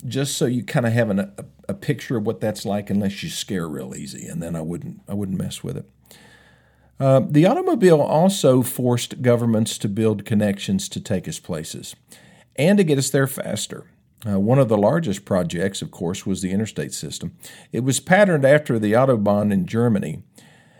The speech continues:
Uh, the interstate system was authorized on June twenty-ninth, nineteen fifty-six, by who?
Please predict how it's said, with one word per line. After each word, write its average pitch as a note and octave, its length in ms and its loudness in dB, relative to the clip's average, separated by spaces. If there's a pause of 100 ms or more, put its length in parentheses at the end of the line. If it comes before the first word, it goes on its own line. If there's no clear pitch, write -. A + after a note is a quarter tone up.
(160)
Uh, G2+ 160 0
the A2 140 2
interstate B2 380 2
system B2 400 -2
was G#2 260 0
authorized G#2 800 0 (180)
on G#2 240 0
June C#3 320 0
twenty-ninth, C3 760 0
nineteen G#2+ 480 -2
fifty-six, A#2 880 -6
by G#2 300 -2
who? B2 280 -2